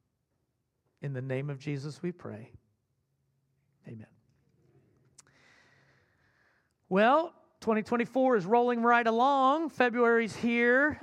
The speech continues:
and, uh, the best thing you really could do this year, pray, pray, pray. A lot of things to pray about, right? A lot of things to pray about. Hey, if, um, you're new around here,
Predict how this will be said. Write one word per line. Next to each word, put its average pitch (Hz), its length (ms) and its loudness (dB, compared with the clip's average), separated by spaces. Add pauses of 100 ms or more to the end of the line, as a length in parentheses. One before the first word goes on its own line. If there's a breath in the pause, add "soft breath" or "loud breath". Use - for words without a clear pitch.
and, 202 440 -2
uh, 196 440 2 (800 loud breath)
the 170 60 -12
best 226 220 -2
thing 240 160 -2
you 233 160 0
really 240 260 0
could 240 140 -6
do 247 160 -2
this 247 200 -4
year, 269 300 -2 (200)
pray, 220 600 2 (120)
pray, 196 640 2
pray. 196 360 4 (240 loud breath)
A 156 40 -2
lot 170 180 4
of 196 80 -6
things 208 220 -4
to 208 60 -6
pray 202 280 0
about, 147 360 -2
right? 175 320 0 (840)
A 135 40 -6
lot 151 160 -2
of 151 60 -12
things 165 180 -8
to 175 60 -12
pray 131 200 -10
about. 113 240 -14 (580 loud breath)
Hey, 254 180 4
if, 233 380 0
um, 190 460 4 (600 soft breath)
you're 233 200 2
new 285 320 0
around 185 420 0
here, 151 580 -2